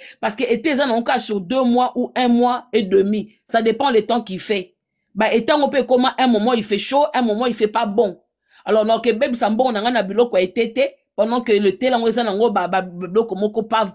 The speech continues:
pa, on sait pas. Neti même aujourd'hui, il fait même pas bon dehors.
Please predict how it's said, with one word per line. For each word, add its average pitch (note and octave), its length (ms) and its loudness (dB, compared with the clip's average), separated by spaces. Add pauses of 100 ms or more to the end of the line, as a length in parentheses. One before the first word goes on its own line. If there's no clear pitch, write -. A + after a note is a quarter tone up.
pa, A#3 260 0 (1400)
on D#4 140 4
sait A4 180 4
pas. F4 400 -2
Neti D#4 260 -2
même D4+ 220 0
aujourd'hui, B3+ 360 2
il - 40 -6
fait B3+ 120 2
même C#4+ 180 0
pas C4+ 120 2
bon B3 200 0
dehors. G3+ 460 0